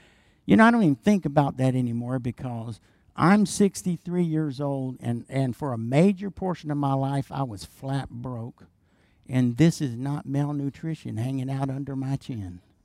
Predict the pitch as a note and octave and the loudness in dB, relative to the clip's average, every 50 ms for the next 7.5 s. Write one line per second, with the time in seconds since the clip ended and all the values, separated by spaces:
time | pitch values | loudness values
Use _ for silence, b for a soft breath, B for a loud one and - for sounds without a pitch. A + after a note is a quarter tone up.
0 | _ _ _ _ _ _ _ _ - A#2+ B2 C3 C#3+ D#3+ F#3 G#3+ - - _ _ | _ _ _ _ _ _ _ _ -8 -4 -2 0 0 0 0 -2 -8 -16 _ _
1 | _ _ _ _ _ _ _ _ _ _ _ _ _ _ _ - D3 E3+ E3+ E3+ | _ _ _ _ _ _ _ _ _ _ _ _ _ _ _ 4 4 6 6 4
2 | D3+ C3 B2+ B2 - - - B2 D3+ E3+ G#3+ G#3+ D3 C3 A#2+ A2+ A2+ - - _ | 2 2 -2 -4 -4 -6 -2 -2 2 2 2 2 2 0 0 0 -2 -4 -12 _
3 | _ _ _ - C3 F3 G#3+ F#3+ C#3+ B2 B2+ A#2+ A2 B2 B2 B2 C3 C#3+ E3 F#3 | _ _ _ -8 -6 -4 -4 -4 -4 -6 -6 -4 -4 -4 -4 -6 -6 -8 -6 -8
4 | F#3 D#3+ - _ _ _ _ _ _ _ _ _ _ _ _ _ _ _ _ _ | -8 -10 -12 _ _ _ _ _ _ _ _ _ _ _ _ _ _ _ _ _
5 | _ _ _ _ _ _ _ _ _ _ _ _ _ _ _ _ _ _ _ _ | _ _ _ _ _ _ _ _ _ _ _ _ _ _ _ _ _ _ _ _
6 | _ _ _ _ - C#3 F3 A#3 - - - B3+ C#4 B3+ A3+ G3+ D#3 C#3 C3+ D3 | _ _ _ _ 2 4 4 4 4 2 2 2 2 2 4 2 4 4 4 2
7 | C3+ C3 C3+ C3 C3 B2 A2 G2+ G2 | 2 2 0 0 0 -2 -4 -8 -10